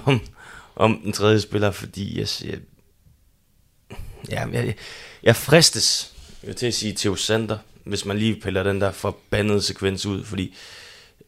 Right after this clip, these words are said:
øh, det, han laver efterfølgende, og den måde, han, han håndterer den der mo-, modgang, altså fordi, jeg, jeg kan ikke mindes en, en fodboldspiller, der har fået en værre debut, øh, siden Jesper Grønkjær. Han, <laughs> han fik landsholdsdebut mod Italien i,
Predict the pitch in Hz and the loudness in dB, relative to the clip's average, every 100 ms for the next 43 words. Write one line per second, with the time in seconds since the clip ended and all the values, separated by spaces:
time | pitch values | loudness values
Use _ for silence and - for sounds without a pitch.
0 | - 76 - - 127 117 110 117 113 110 | -14 -14 -14 4 6 6 6 8 8 6
1 | - - 101 95 - - - _ - - | 0 -8 -8 -8 -10 -20 -20 _ -10 -4
2 | 101 98 107 107 104 98 92 98 92 90 | 0 4 6 8 6 4 0 -2 -2 -2
3 | 98 - 107 104 101 - _ _ _ - | -2 0 2 2 0 -8 _ _ _ -20
4 | _ - - 98 98 95 95 98 101 104 | _ -18 -8 -6 -2 0 0 -2 0 0
5 | - - - 92 98 - - - - 117 | -2 -8 -10 -8 -10 -10 -16 0 4 4
6 | - 117 117 120 110 110 120 113 - 98 | 4 4 4 4 6 8 8 6 0 -4
7 | 90 95 - 107 101 - 92 92 101 - | -2 -4 2 4 4 2 -4 -4 -4 2
8 | 104 92 95 101 - - 101 - - 85 | 2 6 4 4 0 -4 -4 -4 -8 -6
9 | - 101 92 - 82 90 98 - - 92 | -2 0 0 -2 -2 0 0 -2 -4 -4
10 | - - - - - - 101 110 82 95 | -6 -18 -18 -10 -2 -2 2 0 6 6
11 | 92 87 - 82 85 92 92 87 85 87 | 6 0 0 -6 -2 0 2 0 -2 -4
12 | 82 90 90 87 82 | 0 2 4 2 -2